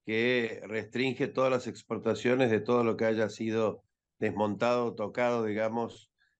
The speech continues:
eh, después de, eh, el, del, de, del dos mil veinte. Eso obviamente restringe cualquier desarrollo que se haya hecho, eh, con toda la ley argentina, con todas las leyes provinciales,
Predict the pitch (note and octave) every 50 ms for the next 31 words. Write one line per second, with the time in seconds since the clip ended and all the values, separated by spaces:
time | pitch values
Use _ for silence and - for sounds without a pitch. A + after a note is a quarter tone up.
0 | _ _ - - G#2 G#2 G2+ G2 F#2+ F#2+ F#2+ F#2+ F#2+ F#2+ F2+ E2+ - - _ _
1 | _ _ _ _ _ - G#2 A2 G#2 - - B2+ B2+ A#2+ A2 G#2+ G#2+ G#2+ A2 A#2
2 | A#2+ - - - A2+ G#2+ G#2 G2+ G2+ G2 G2 G2 G2+ - G2+ G2+ F#2+ F#2 F2+ F2+
3 | F2+ F2 F2 F2+ G2 G2 F#2+ F#2 G#2 G2 - - - A2+ G#2+ G#2 G2 G#2 G2 A#2
4 | A#2 A2 G#2+ G#2+ G2+ F#2 F2 E2+ - F2+ D#2+ - _ _ _ _ _ - G2+ B2
5 | B2 - - B2+ A#2+ A#2+ A#2+ A#2+ B2 A#2+ A#2 A#2 B2 B2+ B2+ - B2+ B2 G#2+ -
6 | - _ _ _ _ _ - A2+ A2+ A2 A2+ - C3+ C#3 C#3+ C#3 C3+ C3+ C3+ B2
7 | G2 - A2 G2+ F#2+ - C#3+ C#3 C#3 C3 A#2+ - - - A2 G2+ B2 C3+ C#3 B2+
8 | C3+ C#3 D3+ D#3 - _ _ _ _ _ _ - A#2 A2 - B2 B2+ C3 B2 B2+
9 | A#2+ A#2 B2+ C3+ C#3 C#3 - C#3 C#3 C#3 C#3 C#3+ _ _ _ _ _ _ _ _
10 | _ - G#2 G#2 G2+ G2+ G2 - A2+ A2 G#2+ G#2 G#2+ B2 - E3 D3 C#3 B2+ B2+
11 | C3 C3 C#3 B2+ A#2+ A#2 A2+ A2+ G#2+ G2 F#2+ C#3 C#3+ C#3+ C3+ B2+ A#2+ - - G#2+
12 | G#2 G#2 F#2+ - - D#3+ D#3+ D3 C3+ B2+ A2 F#2 G#2+ A#2 A#2+ A2 A#2 G#2+ - G#2+
13 | G#2 G2+ G2+ G2+ F#2+ - B2 A#2+ B2+ C#3 C#3 D#3 D3+ - -